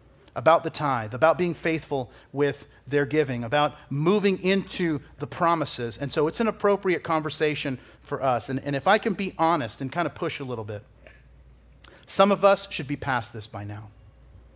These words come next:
And some of us, listen, this is just so basic. Um,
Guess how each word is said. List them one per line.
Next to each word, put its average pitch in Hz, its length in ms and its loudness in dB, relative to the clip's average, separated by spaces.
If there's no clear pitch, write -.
And 151 200 -2
some 190 240 2
of 175 100 0
us, 185 240 6
listen, 185 280 0
this 180 180 0
is 208 100 -6
just - 380 -4
so 180 640 0
basic. - 500 -8
Um, 127 400 0